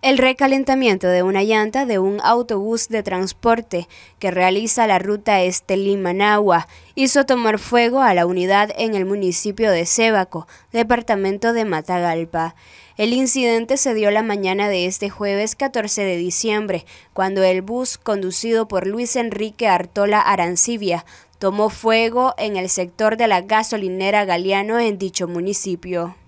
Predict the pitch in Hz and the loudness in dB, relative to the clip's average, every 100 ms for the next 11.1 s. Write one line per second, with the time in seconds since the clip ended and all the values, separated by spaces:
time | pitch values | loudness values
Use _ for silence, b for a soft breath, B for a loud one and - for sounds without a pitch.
0 | _ _ b b 262 269 - 285 277 262 | _ _ b b 0 2 0 -2 -2 -2
1 | 240 233 226 233 220 220 208 208 208 226 | 2 2 2 -2 -2 -2 -2 -2 -2 0
2 | 214 190 185 190 185 185 190 - 208 220 | 2 2 0 0 0 0 0 -4 -6 -4
3 | 214 185 190 - 247 240 - 170 B B | -4 -4 -4 0 0 0 -4 -8 B B
4 | B 233 226 233 247 233 226 202 208 208 | B 0 4 4 4 2 2 -2 -2 -2
5 | 214 220 - 190 185 190 214 214 185 185 | -2 -4 -4 -4 0 2 0 -2 -4 -4
6 | 190 214 190 175 175 - 226 240 240 B | -4 -2 -2 -2 -2 -2 -2 -2 -8 B
7 | B - 208 202 202 - 208 196 180 175 | B -8 -2 0 0 0 -2 2 2 2
8 | 175 - 233 226 180 175 - 247 233 208 | -2 0 2 2 0 -2 -2 0 0 0
9 | 185 190 202 214 226 226 254 - 254 240 | -2 2 2 2 0 -2 -4 -4 -8 -2
10 | 180 175 180 202 202 175 175 165 170 - | -2 -2 -6 -6 -6 -6 -6 -6 -6 -6
11 | - | -8